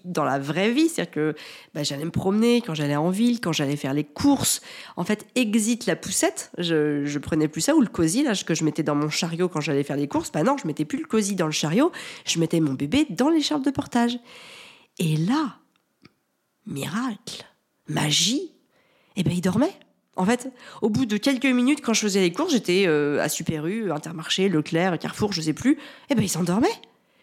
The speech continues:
Il dormait. Donc, c'était quand même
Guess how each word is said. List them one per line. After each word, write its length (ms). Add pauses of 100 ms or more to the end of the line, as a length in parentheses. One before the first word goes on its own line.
(440)
Il 180
dormait. 580 (720)
Donc, 180
c'était 220
quand 120
même 220